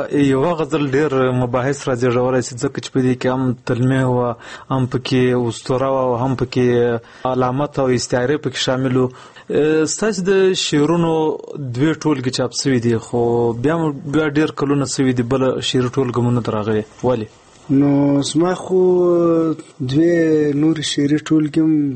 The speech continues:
Speaker 2: برابرې دي. یوه خو ګرس رقم پوز ده، په ډېر نږدې وخت کې به دا شعري مجموعه راسي. نو شاعري خو زما ژوند دی،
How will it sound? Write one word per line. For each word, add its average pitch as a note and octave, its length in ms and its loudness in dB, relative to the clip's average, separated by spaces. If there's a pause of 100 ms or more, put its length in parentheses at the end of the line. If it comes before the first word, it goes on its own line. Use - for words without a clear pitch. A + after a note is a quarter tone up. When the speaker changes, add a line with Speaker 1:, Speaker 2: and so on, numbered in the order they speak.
(360)
Speaker 2:
برابرې C3+ 600 2
دي. B2 100 0 (240)
یوه C#3 260 4
خو - 160 -4
ګرس - 180 -2 (120)
رقم C3 360 0
پوز D#3+ 340 2
ده، C3 140 -2 (240)
په C#3 80 0 (300)
ډېر E3 240 2
نږدې D3+ 280 0 (120)
وخت - 240 -6
کې D3 120 4 (680)
به B2 180 0
دا B2+ 120 2 (100)
شعري B2+ 220 0
مجموعه C3 520 0
راسي. D#3 340 -2 (340)
نو B2 320 2 (100)
شاعري C3+ 420 0
خو D#3 160 0 (320)
زما D3 280 0 (640)
ژوند F3 280 0 (100)
دی، C3+ 120 0